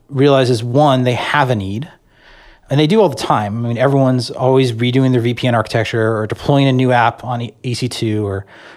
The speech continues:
or whatever. They have to then, two, also know about us, right? They need a friend that said, "Hey,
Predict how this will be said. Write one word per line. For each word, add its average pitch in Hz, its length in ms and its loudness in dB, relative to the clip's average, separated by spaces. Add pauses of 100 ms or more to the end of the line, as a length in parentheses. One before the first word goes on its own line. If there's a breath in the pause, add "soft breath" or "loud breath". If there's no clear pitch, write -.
or 110 100 -2
whatever. 117 460 0 (340 loud breath)
They 160 80 2
have 170 100 2
to 156 120 2
then, 135 200 2
two, 226 460 2
also 160 240 2
know 110 280 2
about 92 260 -4
us, - 320 -12 (360)
right? 120 320 0 (260 loud breath)
They 170 100 2
need 185 180 4
a 147 40 4
friend 196 440 0
that 123 140 0
said, 127 120 0
"Hey, 131 460 0